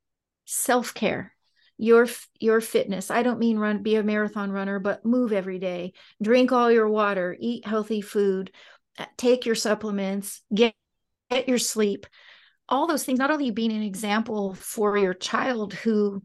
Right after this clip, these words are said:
probably isn't gonna have all the best self-care, especially if they don't have a good example of it.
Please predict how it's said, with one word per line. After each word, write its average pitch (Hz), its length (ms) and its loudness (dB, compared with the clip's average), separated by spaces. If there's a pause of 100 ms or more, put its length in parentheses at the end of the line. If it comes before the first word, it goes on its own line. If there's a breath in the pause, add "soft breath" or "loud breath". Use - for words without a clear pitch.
probably 320 580 0
isn't 302 200 0
gonna 247 160 -2
have 277 340 -4
all 226 200 0
the 208 60 -2
best 220 320 -2
self-care, 220 840 -4
especially 226 520 -6
if 220 100 -8
they 214 120 -2
don't 208 160 0
have 196 120 -4
a 190 80 -4
good 185 140 -6
example 214 500 -4
of 170 100 -2
it. 160 180 -10